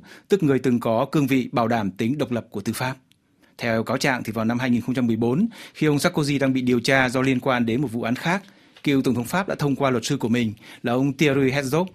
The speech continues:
móc nối với ông Gilbert Azibert, khi đó là một thẩm phán cấp cao, để có được các thông tin về quá trình điều tra nói trên. Để đổi lại, ông Sarkozy hứa sẽ giúp thẩm phán Azibert giành được một chức vụ cao cấp tại Công quốc Monaco. Các bị cáo còn lại, tức hai thẩm phán,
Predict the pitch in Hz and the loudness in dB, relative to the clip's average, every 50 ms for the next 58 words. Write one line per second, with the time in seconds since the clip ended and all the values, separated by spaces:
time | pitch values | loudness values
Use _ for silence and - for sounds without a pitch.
0 | - - - - - 131 147 - - 143 120 127 131 139 139 135 123 117 117 98 | -18 -20 -16 -8 -2 -2 0 2 2 2 2 2 2 4 2 2 2 0 -4 -4
1 | 92 135 147 143 139 135 139 139 131 117 131 117 127 127 123 117 110 - - _ | 0 0 2 2 2 0 0 0 -2 -2 -2 0 2 2 2 0 0 -4 -10 _
2 | _ - 151 135 127 117 120 151 165 139 120 117 107 113 110 127 110 - - 104 | _ -4 -2 0 0 0 0 0 0 0 0 0 -2 -2 -4 -4 -6 -6 -6 -6
3 | 113 - 190 180 - 147 135 127 120 113 - - - - - - 131 113 113 143 | -4 -2 -2 0 2 2 2 2 2 -2 -6 -16 -20 -14 -6 -4 -2 -2 0 0
4 | 147 107 - - - - 151 143 131 147 135 131 120 117 117 - - - 131 127 | -2 0 -2 -2 -2 -2 -2 -2 0 2 2 2 2 0 -4 -8 -10 -4 -2 0
5 | 123 120 113 139 - - 143 117 120 110 - 123 123 120 117 123 - 139 127 120 | 0 0 0 0 0 0 0 0 0 0 0 0 0 0 0 0 0 0 0 0
6 | 107 - - _ _ - - - - - - - 143 131 127 131 131 127 123 135 | 0 -6 -12 _ _ -20 -20 -20 -20 -18 -8 -4 -2 0 2 2 2 4 4 2
7 | 131 123 120 - - 139 131 - 156 - 151 139 120 139 135 123 110 135 131 131 | 2 0 -2 -4 -4 -4 -2 -2 -2 -2 -2 -2 0 2 0 2 2 2 2 2
8 | 156 185 - - - - 135 120 120 120 - 202 196 131 117 98 - 117 113 117 | 2 0 -4 -8 -6 -4 -2 0 0 0 0 0 0 0 -4 -4 -2 -2 -2 -2
9 | 131 - - 147 117 - 135 120 131 120 117 117 - - - - - - - - | -2 -2 -4 -4 -2 -2 0 0 2 2 0 0 -4 -8 -16 -20 -20 -14 -4 -2
10 | 139 131 123 120 117 117 - 180 160 143 135 - - 131 123 113 - 160 175 - | 0 2 2 2 2 0 -2 -2 -2 -2 -4 -2 -2 -2 -2 0 0 -2 -2 0
11 | - 135 117 110 - 143 123 113 147 151 - 135 123 120 117 113 - 120 113 - | 0 -2 -2 0 0 -2 -4 -2 -2 -2 -2 0 0 0 0 -2 -2 -2 -4 -4
12 | - - - _ _ _ _ _ - - - - - _ - - 160 160 156 123 | -6 -12 -20 _ _ _ _ _ -20 -20 -20 -20 -20 _ -6 -6 -4 -2 -2 -2
13 | - - 131 - 135 117 117 120 117 117 113 - 156 - 139 127 110 120 107 95 | -2 -2 -2 0 0 0 2 0 0 -2 -4 -6 -6 -4 -2 -4 -2 -2 -4 -6
14 | - 113 107 110 120 160 196 | -4 -4 -4 -2 -2 -4 -4